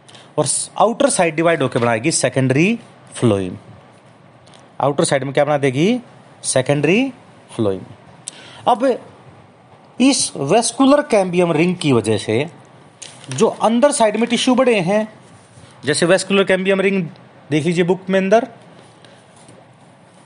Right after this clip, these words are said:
ये जब इन-, इनर साइड में डिवाइड करेगी तो शुरू में प्राइमरी जाइलम बनेगा,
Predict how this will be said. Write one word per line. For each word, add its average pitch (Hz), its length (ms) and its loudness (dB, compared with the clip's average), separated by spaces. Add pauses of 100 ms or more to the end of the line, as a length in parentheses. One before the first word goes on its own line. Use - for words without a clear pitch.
ये 175 100 2
जब 220 180 0
इन-, 214 220 2
इनर 247 320 4
साइड 185 260 0
में 180 120 -2
डिवाइड 165 260 2
करेगी 139 600 0 (1500)
तो 151 60 -2
शुरू 165 220 0
में 190 160 2
प्राइमरी 190 280 0
जाइलम 214 260 2
बनेगा, 226 320 2